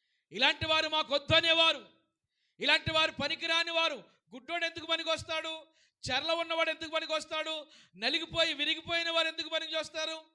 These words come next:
ఎందుకు పనికిరాని జీవితాలు కదా అవి.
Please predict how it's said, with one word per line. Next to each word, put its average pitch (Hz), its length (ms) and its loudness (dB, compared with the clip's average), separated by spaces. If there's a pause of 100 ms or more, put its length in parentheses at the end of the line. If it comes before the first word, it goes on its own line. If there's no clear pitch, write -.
(1600)
ఎందుకు 285 320 -6
పనికిరాని 339 600 -2
జీవితాలు 339 480 -4
కదా 311 180 -2
అవి. 254 400 -6